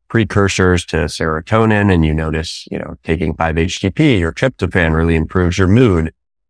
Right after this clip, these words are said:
versus, you know, playing around with, you know, dopamine, dopaminergic precursors, whether that has more of an effect, then you can kinda understand your own brain chemistry and what you're gonna respond best to.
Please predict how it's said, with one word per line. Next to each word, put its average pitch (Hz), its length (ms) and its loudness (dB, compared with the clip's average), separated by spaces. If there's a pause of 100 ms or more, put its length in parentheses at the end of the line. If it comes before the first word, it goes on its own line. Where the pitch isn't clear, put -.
versus, 82 640 -2
you 82 100 -6
know, 82 280 -8
playing 82 220 0
around 85 300 0
with, 85 180 -4 (420)
you - 80 -6
know, 80 100 -2
dopamine, 104 640 2 (140)
dopaminergic 101 800 2
precursors, 82 680 -2
whether 85 180 -2
that 104 180 0
has 87 320 -4
more 87 120 -2
of 80 60 -4
an 82 80 -2
effect, 82 460 -8 (320)
then 92 160 4
you 90 80 2
can 87 160 -4
kinda 87 260 -4
understand 87 680 0
your 87 220 2
own 90 220 2
brain 90 300 -2
chemistry 85 680 -2 (280)
and 80 180 -2
what 85 200 0
you're 87 160 0
gonna 85 200 -2
respond 80 560 -4
best - 360 -4
to. - 320 -8